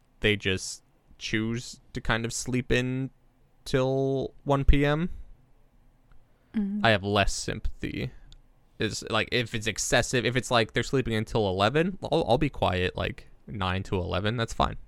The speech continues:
Speaker 1: N-, not a big deal. But if it's, like, you're going till one P M, just kind of by choice, 'cause that's your current habit now, like, there is gonna be a point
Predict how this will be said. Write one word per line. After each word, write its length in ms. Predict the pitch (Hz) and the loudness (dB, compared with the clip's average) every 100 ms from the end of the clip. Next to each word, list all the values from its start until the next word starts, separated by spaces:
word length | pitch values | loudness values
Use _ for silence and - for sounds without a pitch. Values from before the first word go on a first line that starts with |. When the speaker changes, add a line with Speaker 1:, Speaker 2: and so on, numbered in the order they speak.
| - 139 | -14 -10
Speaker 1:
N-, 760 | 131 127 127 127 127 131 131 | -8 -6 -4 -4 -4 -2 4
not 160 | 123 117 | 4 6
a 40 | |
big 160 | 104 101 | 4 2
deal. 280 | 95 95 - - - - - - | 0 0 -4 -16 -20 -20 -20 -6
But 120 | 113 | 0
if 100 | 110 | 0
it's, 120 | 113 104 | 0 0
like, 300 | 101 87 - - - | 0 0 -8 -16 -8
you're 120 | 107 | 0
going 260 | 107 104 104 | 2 2 2
till 180 | 101 | 2
one 200 | 95 104 | 4 4
P 200 | 107 104 | 6 6
M, 360 | 104 143 175 175 - - - - - - - - - - | 6 4 4 0 -4 -18 -20 -20 -20 -20 -20 -20 -20 -2
just 320 | 120 107 - - _ _ _ - | 2 2 -2 -14 _ _ _ -6
kind 200 | - 117 | 0 2
of 120 | 110 | 4
by 160 | 110 92 | 4 4
choice, 400 | - 123 147 151 | 6 4 4 0
'cause 120 | - | 0
that's 180 | 104 - | -2 -2
your 80 | 107 | -2
current 420 | - 113 107 - - | 2 4 2 -2 2
habit 380 | 123 147 156 - | 4 4 0 -2
now, 320 | 151 151 147 | 0 2 2
like, 340 | 147 101 101 104 | 2 2 0 2
there 200 | 104 95 | 2 4
is 220 | 117 117 | 4 4
gonna 200 | 127 113 | 2 2
be 120 | 113 | 2
a 80 | 104 | 2
point 340 | - 139 147 | 2 2 2